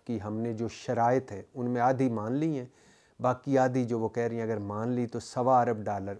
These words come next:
उस सवा अरब डॉलर के कर्जे की अहमियत इसलिए भी ज़्यादा है कि सारे दोस्त ममालिक ने कहा है कि अगर आपका आईएमएफ़ से मुआहदा हो गया, तो हम आपकी मदद करेंगे। और सारे कमर्शियल इदारों ने जो हमें कर्जा देते हैं, उन्होंने भी कहा है कि आईएमएफ़ से पहले मुआहदा करें, फिर हमारी तरफ आएँ।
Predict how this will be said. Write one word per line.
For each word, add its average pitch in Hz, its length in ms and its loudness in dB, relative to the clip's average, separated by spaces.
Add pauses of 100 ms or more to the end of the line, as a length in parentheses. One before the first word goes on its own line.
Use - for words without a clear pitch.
उस 165 180 -4
सवा 180 280 8
अरब 160 220 6
डॉलर 131 300 4
के 143 140 -6
कर्जे 123 400 0
की 143 120 -4
अहमियत 127 380 0
इसलिए 160 280 -2
भी 139 100 -2
ज़्यादा 110 360 -2
है 117 100 -2
कि 120 140 -8
सारे 156 380 4
दोस्त 135 340 2
ममालिक 113 380 2
ने 107 100 -6
कहा 98 200 -4
है 104 140 -10 (500)
कि 127 60 0
अगर 123 200 4
आपका 123 280 4
आईएमएफ़ 131 320 2
से - 140 -4
मुआहदा 110 340 -2
हो 104 240 0
गया, 151 260 6 (420)
तो 113 60 -2
हम 110 340 -2
आपकी 110 440 -2
मदद 101 300 -4
करेंगे। 95 420 -10 (460)
और 120 200 2
सारे 147 420 6
कमर्शियल 143 600 0 (240)
इदारों 120 380 4
ने 123 120 0
जो 113 140 0
हमें 110 180 -2
कर्जा 113 340 -2
देते 110 260 -2
हैं, 117 60 -2
उन्होंने 131 220 0
भी 120 100 0
कहा 104 180 -4
है 110 100 -4
कि 113 100 -6
आईएमएफ़ 110 340 -4
से - 120 -12
पहले 107 220 -4
मुआहदा 107 320 -2
करें, 110 240 -6
फिर 110 200 -4
हमारी 98 260 -4
तरफ 95 380 -16
आएँ। - 80 -20